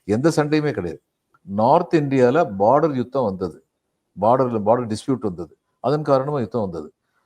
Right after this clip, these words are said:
இப்ப சவுத்துல இருந்து பார்த்தோம்னா, ராஜேந்திர சோழன் காலத்துல இருந்து அனபாய சோழன், முதல் குலோத்துங்கன் என்று அழைக்கப்பட்ட அனபாய சோழன் வந்து அங்க தி-, சீனத்து-, சீனத்துக்கு வந்து சோழ நாட்டின் தூதுவரா போனார்னு, அ, அது உறுதிப்படுத்தப்படாத ஒரு தகவல் உண்டு.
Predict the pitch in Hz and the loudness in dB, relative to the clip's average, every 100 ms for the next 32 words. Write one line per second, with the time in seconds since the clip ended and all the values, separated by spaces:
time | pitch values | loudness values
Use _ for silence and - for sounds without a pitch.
0 | _ - 123 135 120 113 - - - 135 | _ -10 -2 2 4 2 -2 -16 -2 4
1 | 170 185 175 170 160 131 127 127 123 156 | 4 4 0 2 0 0 0 -2 -2 0
2 | 139 120 135 151 143 139 127 117 113 113 | 2 2 0 -2 -4 -2 -2 -2 -2 -2
3 | 113 110 110 120 180 _ _ 98 131 143 | -2 -4 -6 -4 -8 _ _ -6 0 2
4 | 127 107 104 95 - _ - 110 143 120 | 2 0 -2 -4 -8 _ -8 -2 -2 0
5 | 120 120 117 110 98 95 110 117 98 95 | -4 -2 -6 -4 -4 -4 -4 -6 -6 -6
6 | 101 107 104 104 92 90 90 131 156 - | -2 -2 -2 -4 -8 -8 -6 -6 -8 -20
7 | _ 110 113 - 127 - 151 160 151 110 | _ 0 0 0 -6 0 0 0 -2 -2
8 | 113 151 143 131 117 139 175 - _ - | 0 -2 -2 -2 -2 0 -4 -4 _ 4
9 | 156 156 135 131 123 - 165 170 160 131 | 4 4 0 0 -6 2 2 4 2 0
10 | - 110 110 117 143 - _ _ - 117 | 0 0 0 -2 -10 -14 _ _ -4 -2
11 | 107 95 - 110 107 98 - _ _ _ | 0 -4 -8 -6 -4 -4 -8 _ _ _
12 | 120 170 196 - 151 156 151 117 120 123 | -4 -2 -2 -2 -2 -4 -4 -2 0 0
13 | 104 - 92 98 82 80 120 165 | -4 -6 -6 -6 -8 -12 -10 -10